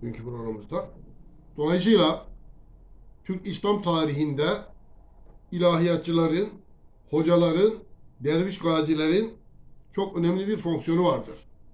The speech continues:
O bakımdan da Haçlılar bin yıldan beri bileğini bükemediği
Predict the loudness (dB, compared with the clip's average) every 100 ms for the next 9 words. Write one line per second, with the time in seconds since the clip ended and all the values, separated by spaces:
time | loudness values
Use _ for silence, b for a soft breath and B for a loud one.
0 | -20 -20 -20 -20 -20 -20 -20 -12 4 8
1 | 8 8 6 2 2 0 0 -4 -14 -20
2 | -20 -20 _ -20 -20 -20 -20 -4 0 0
3 | 2 6 6 6 -6 -20 -20 -20 -20 -20
4 | -20 -8 6 8 10 8 6 4 4 4
5 | 4 2 4 4 4 0 2 4 4 6
6 | 4 4